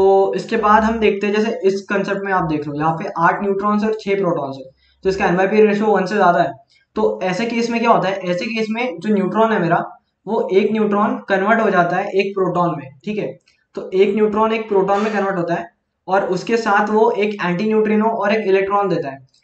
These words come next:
तो आप पूछोगे कि ये एंटी न्यूट्रिनो और एक, एक इलेक्ट्रॉन कहाँ से आया, तो इसमें ऐसा होता है कि देखो, जब मेरा न्यूट्रॉन प्रोटॉन में कन्वर्ट होगा तो, अ,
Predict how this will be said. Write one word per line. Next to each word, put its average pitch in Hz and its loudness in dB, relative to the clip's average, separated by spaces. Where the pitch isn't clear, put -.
तो 196 -2
आप 196 2
पूछोगे 214 2
कि 233 -4
ये 240 0
एंटी 180 -2
न्यूट्रिनो 214 0
और 220 0
एक, 208 -4
एक 190 0
इलेक्ट्रॉन 196 2
कहाँ 185 4
से 202 -4
आया, 143 -2
तो 214 6
इसमें 240 0
ऐसा 226 0
होता 190 0
है 208 0
कि 226 -2
देखो, 170 -2
जब 190 0
मेरा 220 4
न्यूट्रॉन 208 -2
प्रोटॉन 202 -2
में 226 -4
कन्वर्ट 208 -2
होगा 165 -2
तो, 226 4
अ, 180 -2